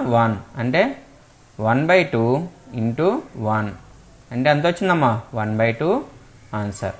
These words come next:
అంతే కదరా? ఇప్-, ఇప్పుడు మనం second problem చేస్తున్నాం అన్నమాట. second problem,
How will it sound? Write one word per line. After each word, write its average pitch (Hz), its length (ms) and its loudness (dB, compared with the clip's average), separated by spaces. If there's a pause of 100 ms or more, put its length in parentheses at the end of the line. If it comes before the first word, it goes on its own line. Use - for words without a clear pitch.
(220)
అంతే 123 200 0
కదరా? 160 240 6 (680)
ఇప్-, - 180 -12
ఇప్పుడు 151 220 0
మనం 160 160 2 (560)
second 185 300 4
problem 190 300 6
చేస్తున్నాం 120 340 2
అన్నమాట. 104 180 -4 (1000)
second 147 300 2
problem, 110 280 4